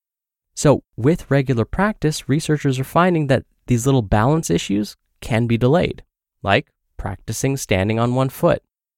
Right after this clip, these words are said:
Even if you have to hold on to something in the beginning, that's okay. With practice, it will become easier. And before you know it, you won't have to rely on holding on to a steady object to maintain your balance. Another wonderful technique I like to use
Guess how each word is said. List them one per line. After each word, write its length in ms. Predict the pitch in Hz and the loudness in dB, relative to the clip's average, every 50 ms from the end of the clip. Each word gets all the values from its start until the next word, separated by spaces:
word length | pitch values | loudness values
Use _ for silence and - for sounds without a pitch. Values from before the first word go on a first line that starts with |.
| _ _ _ _ - | _ _ _ _ 0
Even 200 | 170 196 254 277 | 0 2 2 0
if 120 | 254 - | 0 -2
you 40 | 247 | -2
have 100 | 226 - | -2 -2
to 80 | - 151 | -2 -2
hold 280 | - - 156 160 143 | 2 2 2 4 4
on 200 | 147 147 156 165 | 4 2 2 0
to 60 | 156 | 0
something 440 | 139 - - 127 120 - - 127 123 | -2 0 0 0 0 0 -2 -2 0
in 80 | 123 123 | 0 -2
the 60 | 120 | 0
beginning, 420 | 120 127 123 151 165 151 113 113 - _ | -2 0 2 2 2 2 0 -2 -4 _
that's 220 | 117 120 - - | -2 0 2 2
okay. 400 | - - - - 165 131 - - - _ _ _ _ _ _ _ _ _ _ _ | 0 0 2 2 2 2 2 -2 -8 _ _ _ _ _ _ _ _ _ _ _
With 200 | 113 110 104 - | -2 -2 -2 -2
practice, 640 | - 165 185 208 202 - - 135 143 - - - _ _ _ _ _ | 0 2 2 2 0 0 -2 -2 -2 -2 -6 -14 _ _ _ _ _
it 140 | 120 110 - | -4 -2 -2
will 100 | 101 117 | -2 -2
become 300 | 113 123 - 127 113 120 | -2 -2 0 0 0 0
easier. 460 | 127 160 175 139 110 95 - - - _ _ _ _ _ _ _ | 0 -2 -2 -4 -4 -8 -10 -10 -14 _ _ _ _ _ _ _
And 120 | - 117 110 | -4 -2 -2
before 320 | 110 - - 135 135 135 | -2 -4 -2 -2 0 0
you 120 | 123 117 113 | 2 2 2
know 200 | 135 190 190 139 | 2 2 2 2
it, 120 | 127 - _ _ _ _ _ _ | 0 -2 _ _ _ _ _ _
you 120 | - 127 | 0 2
won't 180 | 147 170 180 160 | 2 2 2 0
have 160 | 175 175 - | -4 -4 -4
to 80 | - 151 | -2 0
rely 320 | 151 151 165 190 220 226 | 0 2 2 2 2 2
on 80 | 175 127 | 2 -2
holding 400 | 107 - 127 127 127 123 120 113 | -4 -2 -2 0 0 2 0 0
on 160 | 113 120 123 | 0 0 0
to 140 | - 127 113 | 0 -2 -2
a 40 | 107 | -2
steady 400 | - - - - 110 104 107 104 | -4 -4 -2 0 0 2 2 2
object 540 | 107 - - 156 - - 123 123 - - - _ _ | 2 2 0 0 0 -2 -2 -2 -2 -6 -14 _ _
to 80 | - 123 | -4 -2
maintain 380 | 127 131 131 - 143 143 147 | -2 0 0 0 -2 0 0
your 100 | 147 147 | 0 2
balance. 480 | 139 156 180 170 123 - - - - - _ _ _ _ _ _ _ _ _ _ _ _ _ _ _ - | 2 2 2 2 0 -4 -8 -12 -20 -20 _ _ _ _ _ _ _ _ _ _ _ _ _ _ _ -2
Another 400 | 117 123 131 151 196 226 214 156 | -2 0 2 4 4 4 4 4
wonderful 360 | 131 123 117 110 - 113 104 | 4 2 2 2 0 -2 -2
technique 420 | - - 107 - - 104 95 - | -2 -2 -2 -2 -2 -2 -2 0
I 100 | 101 101 | 0 0
like 220 | 98 101 95 95 - | 2 2 2 0 -2
to 120 | - - | -4 -6
use 340 | 98 95 98 95 98 92 - | -2 0 2 2 0 0 -2